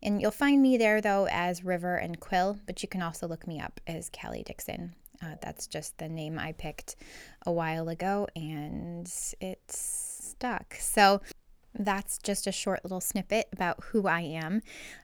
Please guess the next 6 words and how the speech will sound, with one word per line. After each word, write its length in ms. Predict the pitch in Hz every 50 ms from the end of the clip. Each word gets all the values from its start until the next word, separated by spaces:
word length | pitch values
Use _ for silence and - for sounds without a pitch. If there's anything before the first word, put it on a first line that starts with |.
| - - -
The 200 | 202 226 233 226
topics 760 | - - - - - 262 254 269 - 294 285 - - - -
we 120 | 262 247
will 160 | 240 233 233
be 120 | 220 226 220
covering, 680 | - - - 202 185 - 185 175 170 170 165 170 170